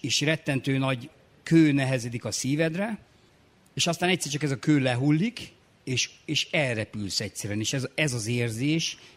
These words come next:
ez a repülés érzés, az, ami szerintem szavakkal nem igazán kifejezhető. És ez az az érzés, amiért érdemes volt, és bármikor újra kezdeném.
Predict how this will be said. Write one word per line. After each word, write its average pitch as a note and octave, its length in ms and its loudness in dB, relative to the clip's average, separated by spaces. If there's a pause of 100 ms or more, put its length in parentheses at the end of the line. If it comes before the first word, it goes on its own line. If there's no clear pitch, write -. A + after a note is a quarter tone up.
ez B2 160 -4
a B2+ 60 0
repülés B2+ 600 -2
érzés, B2 600 -4 (400)
az, C#3+ 180 -2
ami C#3+ 420 2 (120)
szerintem C3+ 960 -2
szavakkal C#3 520 0
nem C#3 160 2
igazán A#2 360 -2
kifejezhető. F#2+ 800 -8
És G#2 240 -4
ez C#3 160 -4
az A#2+ 120 -2
az A2 120 -6
érzés, B2 360 -2
amiért A#2+ 380 -4 (520)
érdemes C#3 600 4
volt, D#3 360 2
és A#2+ 220 -2 (760)
bármikor C3 640 0
újra G#2 220 0
kezdeném. F2 560 -8